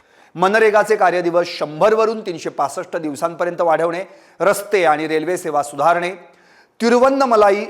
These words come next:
अरुणाचलेश्वर मंदिराच्या भक्तांसाठी संपूर्ण भारतामध्ये हेलिकॉप्टर सेवा सुरू करणे आदी आश्वासनही त्यांनी देऊन टाकली.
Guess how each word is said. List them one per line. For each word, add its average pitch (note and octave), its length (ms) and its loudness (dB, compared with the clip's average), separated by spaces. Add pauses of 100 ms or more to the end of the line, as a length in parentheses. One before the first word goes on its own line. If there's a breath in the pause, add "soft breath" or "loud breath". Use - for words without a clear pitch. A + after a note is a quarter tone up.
(120)
अरुणाचलेश्वर E3+ 1000 -2
मंदिराच्या C#3+ 520 -4
भक्तांसाठी C#3 600 -8
संपूर्ण C#3+ 460 -8
भारतामध्ये F3 500 -2
हेलिकॉप्टर D#3+ 520 -6
सेवा D3+ 280 -4
सुरू A3+ 280 -6
करणे D#3 360 -2 (300 loud breath)
आदी C#3 240 -4 (120)
आश्वासनही D#3+ 760 -4
त्यांनी C3+ 260 -10
देऊन F3 280 -8
टाकली. - 280 -20